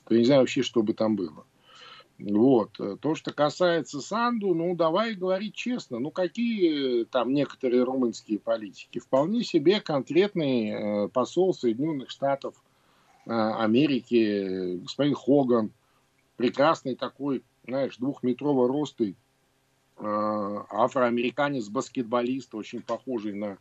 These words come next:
одного известного баскетболиста, но, тем не менее, э, довольно, э, шустрый в плане,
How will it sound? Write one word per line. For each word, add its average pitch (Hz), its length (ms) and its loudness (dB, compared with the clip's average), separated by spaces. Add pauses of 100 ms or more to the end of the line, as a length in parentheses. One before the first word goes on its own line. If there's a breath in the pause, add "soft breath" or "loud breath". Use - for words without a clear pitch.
(360 soft breath)
одного 110 460 0
известного 107 540 2
баскетболиста, 107 880 0
но, 120 160 -2
тем 123 200 0
не 123 100 6
менее, 123 500 2 (480 soft breath)
э, 104 260 -2
довольно, 110 800 2
э, 104 360 -4
шустрый 117 500 0
в - 80 -18
плане, 104 480 2